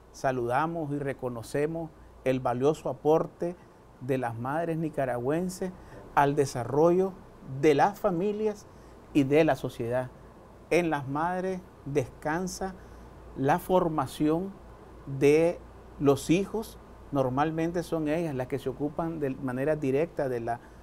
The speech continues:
formación. En este gobierno hemos descubierto que las madres son el vehículo más directo para llegar a trasladar beneficios a la familia. Cuando el,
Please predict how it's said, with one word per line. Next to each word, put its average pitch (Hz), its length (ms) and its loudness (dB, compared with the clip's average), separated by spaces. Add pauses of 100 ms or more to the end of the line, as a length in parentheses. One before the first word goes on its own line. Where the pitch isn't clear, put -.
(200)
formación. 165 640 0 (960)
En 147 220 4
este 185 280 0
gobierno 165 520 2
hemos 180 180 -4
descubierto 170 800 -2
que 156 100 -2
las 131 220 -2
madres 160 480 0
son 165 360 -2 (380)
el 147 140 2
vehículo 147 480 2
más 156 220 0
directo 151 400 0
para 147 280 2
llegar 131 520 2 (440)
a - 160 4
trasladar 139 840 2 (100)
beneficios 147 800 0
a 151 60 -2
la 143 120 -4
familia. 143 540 -2
Cuando 143 300 -2
el, 131 180 -2